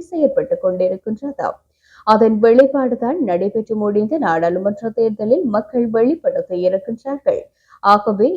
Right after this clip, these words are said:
எனக்கு வாக்களித்த மக்களுக்கும் இந்த வேளையில் நான் நன்றியை தெரிவித்துக் கொள்கின்றேன். எதிர்காலத்திலும் அவ்வாறான உறுதியான நிலைப்பாட்டுடன் எனது மக்கள் நடந்து கொள்வார்கள் என நான் நம்புகின்றேன். இதன் மூலம் தமிழ் தேசியத்தை பாதுகாப்பதற்கும்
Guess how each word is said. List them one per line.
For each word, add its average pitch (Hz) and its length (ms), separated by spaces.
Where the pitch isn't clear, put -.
எனக்கு 202 360
வாக்களித்த 226 600
மக்களுக்கும் 208 600
இந்த 175 200
வேளையில் 226 480
நான் 170 240
நன்றியை 240 540
தெரிவித்துக் 170 540
கொள்கின்றேன். 208 580
எதிர்காலத்திலும் 277 840
அவ்வாறான 185 600
உறுதியான 180 600
நிலைப்பாட்டுடன் 226 800
எனது 180 260
மக்கள் 214 340
நடந்து 254 380
கொள்வார்கள் 214 560
என 262 240
நான் 240 180
நம்புகின்றேன். 180 600
இதன் 214 280
மூலம் 202 440
தமிழ் 190 340
தேசியத்தை 240 600
பாதுகாப்பதற்கும் 240 1080